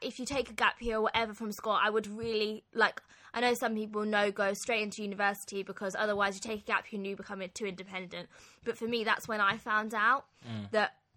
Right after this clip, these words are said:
Speaker 1: I like structure. I liked getting up at that time. I liked being able to know when I'm finishing work. I like to know when my lunch break is, even though it's scheduled, I like to know that 'cause I'm weird. Do you know what I mean? I'm overly organised. So I think taking that gap year,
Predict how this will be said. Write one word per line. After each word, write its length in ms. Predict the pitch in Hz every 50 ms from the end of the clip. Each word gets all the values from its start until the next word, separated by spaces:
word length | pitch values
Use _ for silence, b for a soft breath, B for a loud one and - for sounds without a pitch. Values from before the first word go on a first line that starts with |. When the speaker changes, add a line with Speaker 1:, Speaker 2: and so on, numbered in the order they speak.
| _ -
Speaker 1:
I 180 | 214 220 220 214
like 320 | 220 220 208 202 - -
structure. 600 | - - - 220 - - - - 202 180 175 190 -
I 160 | - 208 214 220
liked 500 | 220 226 214 208 190 - - - - - - _
getting 260 | - 233 - - 214 208
up 120 | 196 -
at 40 | - 196
that 160 | 196 185 -
time. 320 | - - 208 190 190 190 -
I 120 | 202 208
liked 440 | 214 226 220 214 233 - - - - b b b b b b b b b b b - 214
being 260 | - 254 240 220 214 214
able 420 | 214 208 208 208 208 202 208 208 - -
to 120 | 233 214
know 320 | 202 208 208 202 196 196 202
when 160 | 196 196 196
I'm 100 | 196 202
finishing 340 | 196 214 202 196 - - 208
work. 100 | 196 - -
I 60 | 208
like 240 | 220 240 226 220 220
to 80 | 220 233
know 80 | 214 208
when 100 | 202 202
my 100 | 202 202
lunch 320 | 196 202 196 170 - -
break 260 | - 185 185 190 - -
is, 140 | 196 190 214
even 160 | 214 202 202
though 80 | 208 202
it's 140 | - 214 - -
scheduled, 420 | - - 220 202 - 202 196 196 196
I 80 | 196
like 260 | 196 202 190 180 - -
to 80 | - 208
know 180 | 196 190 190 185
that 180 | 175 151 -
'cause 120 | - 185 185
I'm 200 | 185 190 185 185
weird. 400 | 196 190 180 170 165 165 170 - B B B B B B
Do 80 | - 190
you 20 |
know 0 |
what 40 | 196
I 40 | 208
mean? 160 | 196 196 190
I'm 160 | 190 196 196 -
overly 420 | 214 214 208 202 190 190 190 - -
organised. 680 | 214 208 202 185 - 165 165 165 165 185 202 - - - b b b b b b
So 140 | - 233
I 100 | 220 220
think 300 | 220 - 247 220 - - - _ - -
taking 340 | - 269 254 240 247 240 233
that 180 | 208 196 208
gap 340 | - 262 247 - - - -
year, 340 | 202 190 180 185 214 262 269